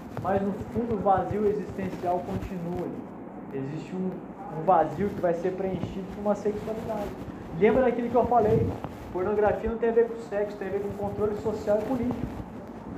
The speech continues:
Por isso que isso é massificado, não apenas na internet, mas nos outdoors. Aonde você vai, existe imagem de nudez, existe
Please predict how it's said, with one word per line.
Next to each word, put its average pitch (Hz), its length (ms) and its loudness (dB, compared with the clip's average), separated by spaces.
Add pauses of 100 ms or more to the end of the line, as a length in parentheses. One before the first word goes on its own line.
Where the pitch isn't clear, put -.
(460)
Por 165 140 4
isso 240 360 2
que 202 200 -4
isso 220 220 0
é 220 60 4
massificado, 202 840 2
não 240 160 2
apenas 233 320 0 (440)
na 180 120 0
internet, 190 580 4
mas 180 160 0
nos 175 140 0
outdoors. 185 720 4 (340)
Aonde 214 280 4
você 208 340 2
vai, 196 320 6
existe 185 340 -2
imagem 196 380 -2
de 208 100 -6
nudez, 196 480 0 (460)
existe 160 220 -4